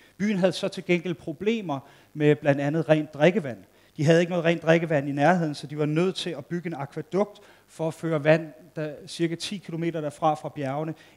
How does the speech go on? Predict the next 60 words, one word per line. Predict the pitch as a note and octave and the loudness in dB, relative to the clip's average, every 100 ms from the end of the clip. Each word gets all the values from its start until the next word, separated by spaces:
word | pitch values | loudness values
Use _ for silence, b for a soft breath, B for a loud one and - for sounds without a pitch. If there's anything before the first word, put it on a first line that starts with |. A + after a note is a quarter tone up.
| _ | _
ind | G#3+ A3+ D3 - | -6 -6 -8 -12
til | - | -12
byen. | - F3 C#3+ B2 b b b | -10 -10 -10 -14 b b b
Problemet | - C#3+ G3 G3 E3 | -6 2 2 2 2
var | E3 | 4
bare, | E3 D#3+ | 6 4
før | - F#3+ | 6 4
det | F#3 | 2
kom | D#3 C3 | -6 -12
frem, | - E3+ F3+ | 2 2 2
så | - | -4
endte | E3 E3+ E3 | -4 -2 -2
det | E3+ | -6
med | E3 | -4
at | D#3+ | -4
være | C#3+ C3 | -6 -6
lunkent | B2+ F3+ G#3+ - F#3+ - b b b _ | -2 -2 -4 -12 -18 -20 b b b _
og, | D#3 D3 D#3+ | 2 2 2
og | D3+ C#3 | 0 0
mere | C#3+ D3+ F3+ | 2 4 6
eller | E3+ | 4
mindre | D3 D3+ D#3 | 2 0 -2
udrikkeligt. | C3+ C#3+ D#3+ F3 C3+ | -6 4 4 4 -6
Man | C3 B2+ | -8 -6
var | |
nødt | C#3+ C#3+ | -6 -8
til | D3+ | -14
at | |
koge | - D3 D#3 | -6 -4 -4
det | D3+ | -6
og | A#2 | -6
rense | C3+ D3 - B2 | -8 -8 -10 -14
det | B2 | -12
igen. | A#2+ - B B | -14 -16 B B
Man | C#3+ | -4
havde | D3 | -4
simpelthen | C#3 D#3 C#3 E3 | -4 -6 -4 -4
lyst | - | -6
til | D#3 | -8
at | |
spytte | - - D#3+ D#3+ | -6 -6 -8 -10
det | D#3+ | -10
ud, | F#3+ G3 | -8 -8
hvis | D#3 C3 | -10 -14
man | C#3 | -14
fik | - C#3 - | -14 -14 -10
det | |
i | C3 | -6
munden, | C3+ D3+ C3 | -4 -6 -10
som | - B2 | -14 -14
det | A#2+ | -10
var | A#2+ | -10
på | - | -12
det | B2+ C3 | -14 -16
der, | - b b b b | -18 b b b b
efter | D3 D#3 D#3 | -2 -2 -2
at | C3 | -4
have | C3+ | -4
været | C3 B2+ | -6 -8
transporteret | - C3 - - D#3+ C3+ | -10 -14 -14 -10 -6 -8